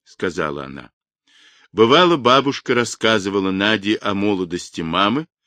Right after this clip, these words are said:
но никогда не говорила об ее первом учителе. Конечно, у мамы множество друзей. Надя не могла бы уверенно перечислить театры, в которых играла мама. А ведь в каждом, наверно,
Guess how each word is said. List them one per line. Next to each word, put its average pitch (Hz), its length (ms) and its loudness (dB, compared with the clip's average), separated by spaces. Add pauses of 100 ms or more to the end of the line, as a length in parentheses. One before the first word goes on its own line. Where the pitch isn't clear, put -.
(300)
но 95 100 -2
никогда 107 580 0
не 139 140 0
говорила 147 580 0
об 95 260 -6
ее 92 180 0
первом 82 500 -4
учителе. - 560 -14 (800)
Конечно, 208 480 0
у 196 60 0
мамы 202 360 0
множество 156 640 -4
друзей. 76 520 -8 (480)
Надя 110 380 0
не 113 140 0
могла 123 420 0
бы 123 240 -2
уверенно 92 680 -2
перечислить 92 680 -8
театры, 92 640 -4 (260)
в - 100 -20
которых 101 500 0
играла 87 420 -2
мама. 76 400 -6 (640)
А 98 100 0
ведь 110 200 -2
в - 80 -20
каждом, 147 520 0
наверно, 92 560 0